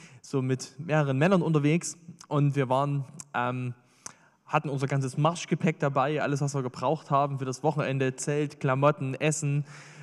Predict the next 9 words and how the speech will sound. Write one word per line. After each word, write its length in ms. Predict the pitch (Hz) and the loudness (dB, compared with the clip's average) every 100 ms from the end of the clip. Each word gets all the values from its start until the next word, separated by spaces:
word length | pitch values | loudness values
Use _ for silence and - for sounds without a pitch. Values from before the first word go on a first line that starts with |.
| - - - | -20 -10 4
und 260 | 147 151 | 6 8
sind 340 | 180 190 156 - | 6 4 2 4
gewandert 560 | 151 156 214 160 190 - - - _ _ _ - - | 6 6 8 6 4 -2 -20 -20 _ _ _ -10 -2
und 120 | 160 | 0
hatten 140 | 165 | 2
ein 80 | 170 | 0
G 140 | 147 156 | 0 0
P 100 | 156 | 0
S-Gerät, 580 | 147 - 135 127 - | 0 -2 0 -2 -2